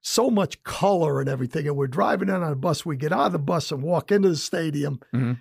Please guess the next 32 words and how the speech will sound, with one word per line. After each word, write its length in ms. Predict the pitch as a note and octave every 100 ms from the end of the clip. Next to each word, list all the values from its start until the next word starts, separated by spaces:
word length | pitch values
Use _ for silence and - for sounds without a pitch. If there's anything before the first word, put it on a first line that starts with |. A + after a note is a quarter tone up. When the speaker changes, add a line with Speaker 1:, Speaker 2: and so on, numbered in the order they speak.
| -
Speaker 1:
and 140 | D#3+
there 100 | F3+ F3
were 220 | D#3+ D3
a 80 | C3
thousand 720 | - G3+ G3+ G3 D3 E3+ D#3+
media 400 | E3+ D#3 D3 C#3
guys 360 | C3+ C#3 B2
standing 540 | - - D#3+ D#3+ C#3+ C3+
there 240 | C#3 C#3+ -
in 220 | E3+ E3+
the 80 | C#3
stadium 540 | - D3 C#3+ C3+ A#2+
when 100 | A#2
we 60 | B2
we're 80 | B2
Speaker 2:
Right. 80 | -
Speaker 1:
getting 140 | - D3
ready 160 | C3+
for 180 | - -
our 100 | -
walkthrough. 540 | B2+ C3 - - -
Speaker 2:
Yeah. 140 | - - - _ _ _
Speaker 1:
So 240 | - F3+ E3+
it 100 | E3
really 340 | D#3+ C4 G#3
pointed 540 | D#3 - G3+ E3 - D#3
out 320 | E3+ C3+ B2 _ _ _ _ _
how 220 | - E3+
big 420 | D3 - G#3 G3+
the 80 | D#3
game 340 | B2 C3+ A#2+ A2
was. 380 | G2+ - -